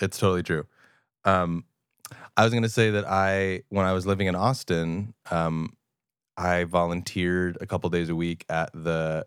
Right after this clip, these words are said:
Travis County Jail. And one of the things I did volunteering there was help out with a guitar class.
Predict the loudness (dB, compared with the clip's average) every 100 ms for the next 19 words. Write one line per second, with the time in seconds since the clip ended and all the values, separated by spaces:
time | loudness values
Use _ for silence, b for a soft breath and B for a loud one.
0 | _ -2 -2 -2 -4 -2 -2 -2 -2 -4
1 | -6 b b b b -4 -2 0 0 0
2 | 0 0 2 -2 -6 _ _ _ _ _
3 | _ 0 2 2 0 0 0 0 0 2
4 | 2 0 -2 -2 0 2 0 0 -2 -2
5 | -2 -4 0 0 0 -4 -6 -8 -12